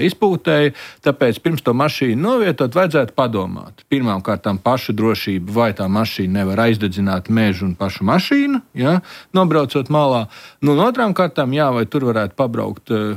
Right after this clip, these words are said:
pabraukt garām, vai arī to pašu mašīnu nesabojāt, nevajadzētu braukt kaut kur dziļi mežā, jo tur ir varbūt kāds celms apslēpts, kāda bedra vai vēl kaut kas. Ja, nolikt maliņā tā, lai tiešām nevienam netraucētu.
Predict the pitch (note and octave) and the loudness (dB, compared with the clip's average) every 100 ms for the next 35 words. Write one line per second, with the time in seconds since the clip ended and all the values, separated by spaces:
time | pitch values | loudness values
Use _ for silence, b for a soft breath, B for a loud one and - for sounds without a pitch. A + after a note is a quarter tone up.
0 | F#2+ A#2+ G#2+ F#2+ F2+ B2 A3+ B3 G#3+ F#3 | -4 -4 -2 -6 -2 0 2 2 2 2
1 | D3 - B2 A2+ A2 G#2 A2+ A2 - G2 | -2 -4 0 2 2 0 -2 -4 -6 -6
2 | A2+ - B2 F3+ A#3+ G#3+ G#3+ - F#3+ E3 | -6 -4 -2 0 0 0 0 0 0 0
3 | E3 D3+ C3 - D#3+ D3 B2 B2 A#2+ C#3 | 2 2 0 0 0 2 2 0 2 0
4 | B2 C3 A2 B2 G#2+ B2+ D3 B2+ C3+ B2 | 0 -2 -2 -2 -2 -2 0 0 2 2
5 | A#2 G#2+ G2+ - G#2+ F#2+ G2+ F#2 F#2 G#2 | 2 0 -2 -2 -4 -4 -6 -6 -6 -6
6 | G2 - - C#3 B2 A2 A#2+ B2 - A#2 | -8 -6 0 2 2 0 -2 -2 -2 -2
7 | G2 - A2 G2+ F#2 A2+ A2+ G#2+ G2+ G2 | -4 -4 -2 -2 -2 0 0 0 -4 -2
8 | A2+ A2 F2+ F#2+ G#2 - C3+ C#3+ F#3+ C4 | 0 -2 -2 -8 -10 -6 -2 0 0 0
9 | G3 - G3+ A3+ F#3+ D3 C#3 D#3 C3 G#2+ | 0 0 0 2 2 0 2 0 0 0
10 | D3+ - A2+ A2 A2+ B2+ A2+ G#2 A#2+ A#2+ | -2 0 -2 -2 0 0 0 0 -2 -4
11 | F2+ F#2 - - | -8 -10 -14 -16